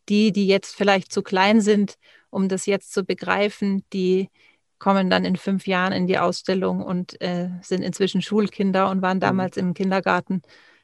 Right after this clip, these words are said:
Speaker 2: Hast du denn für dich eine Idee oder glaubst du, dass sich die Gastronomie in den nächsten Jahren durch Corona verändern wird oder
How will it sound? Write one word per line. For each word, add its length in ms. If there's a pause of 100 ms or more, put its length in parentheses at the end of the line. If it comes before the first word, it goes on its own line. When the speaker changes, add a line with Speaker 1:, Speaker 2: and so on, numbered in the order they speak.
(380)
Speaker 2:
Hast 260
du 60
denn 640 (220)
für 200
dich 320
eine 100
Idee 280
oder 120
glaubst 580
du, 240 (320)
dass 220
sich 120
die 240
Gastronomie 1040 (180)
in 120
den 120
nächsten 320
Jahren 360
durch 300
Corona 440
verändern 640
wird 180
oder 480